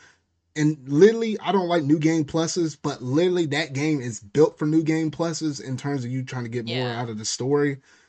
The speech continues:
Speaker 1: So yeah, so it was even easier in your subsequent, um, playthroughs where you're able to get more of your, your students, at least, you know, safe in your grasp or whatever though.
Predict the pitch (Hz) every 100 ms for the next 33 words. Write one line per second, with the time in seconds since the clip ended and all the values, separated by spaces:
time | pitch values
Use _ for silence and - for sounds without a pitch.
0 | _ _ - 151 131 131 120 139 139 160
1 | 156 160 170 131 135 156 147 131 131 123
2 | - 131 127 117 - 147 131 123 139 127
3 | 110 - 123 110 107 139 135 127 113 110
4 | 107 107 113 110 107 117 113 120 110 107
5 | 123 107 110 113 110 107 104 101 101 _
6 | _ - 104 - 139 120 104 101 - -
7 | - 110 113 123 101 - - _ _ 139
8 | 110 98 135 120 113 104 95 104 104 101
9 | - 98 98 101 101 101 98 95 92